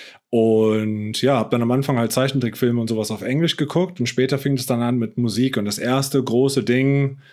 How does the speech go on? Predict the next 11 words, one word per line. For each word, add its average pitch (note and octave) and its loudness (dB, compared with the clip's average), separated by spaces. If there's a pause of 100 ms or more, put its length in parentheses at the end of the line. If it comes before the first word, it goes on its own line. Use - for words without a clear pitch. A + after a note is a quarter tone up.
was A#2 -2
ich A2+ -4
so - -6
richtig B2 -2
cool C3 4
fand, C3 0
war A#2 2
halt A#2 0
Michael A2+ 0
Jackson A2+ -2
damals. F#2+ -8